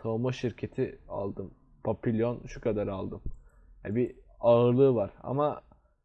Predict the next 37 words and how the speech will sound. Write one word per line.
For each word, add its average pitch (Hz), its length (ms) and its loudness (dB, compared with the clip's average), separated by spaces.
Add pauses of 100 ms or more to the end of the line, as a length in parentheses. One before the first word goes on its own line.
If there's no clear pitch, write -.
(220)
diyorsun 151 360 6
ne 143 80 4
aldım 123 320 4
ben? 135 200 0
Ben 123 200 2
gıda 120 240 6
şirketi - 440 -8
aldım. 113 400 -4 (360)
Hadi 107 260 -2
şeker 113 380 -2
üretiyorlar, 107 480 0
şeker 110 380 -4
satıyorlar. - 540 -14 (1040)
Diğerinde 139 380 6
diyorsun 143 240 2
silah 127 400 0
üretiyor, 110 420 -4
silah 117 200 2
teknolojileri 104 580 -8
vesaire 104 360 -6
bir 110 40 -14
şeyler 110 280 -4
üretiyorlar. 101 580 -4 (560)
E, 110 120 -4
diğerinde 117 680 2
şeker 113 280 -4
üretiyor. 98 440 -6 (360)
E, 104 120 -8
zaten 117 340 -2 (440)
mantığı 117 460 0
bile 110 160 0
değişiyor. 101 280 -8
Bunlar 139 200 -2
silah 143 260 2
üretmiyor 147 340 2
gerçi. 98 420 -8
Biyometrik 120 600 -4